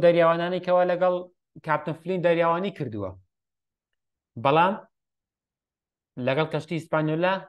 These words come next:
نەچوو بۆ دوورگەی گەنجینە. کێ بوو؟ بڵاندلی نەخێرا و هیچ ئەوە لەگەڵ فلینت نەبوو. مستە ئارۆ نەخێرەوە هەل لە ڕێگایە مرد لەگەڵیان چوو. فلینت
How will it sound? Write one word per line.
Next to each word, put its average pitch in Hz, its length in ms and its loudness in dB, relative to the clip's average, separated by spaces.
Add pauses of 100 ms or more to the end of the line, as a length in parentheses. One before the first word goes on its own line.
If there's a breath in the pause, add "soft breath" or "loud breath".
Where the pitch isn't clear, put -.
(140)
نەچوو 190 300 -4
بۆ 135 80 0 (140)
دوورگەی 117 320 -4
گەنجینە. 98 380 -10 (160)
کێ 185 200 2
بوو؟ 98 200 -12 (880)
بڵاندلی 143 540 -2
نەخێرا 123 320 -2
و 127 80 -4
هیچ 151 140 -8
ئەوە 123 180 -2
لەگەڵ 113 240 -8
فلینت 120 280 -10
نەبوو. 156 260 -10 (320 soft breath)
مستە 147 280 -4
ئارۆ 151 220 2 (140)
نەخێرەوە 120 420 -8
هەل 123 140 -8
لە 120 100 -6
ڕێگایە 117 380 -4
مرد 127 180 -10
لەگەڵیان 110 380 -6
چوو. 156 180 -10 (320)
فلینت 180 220 -2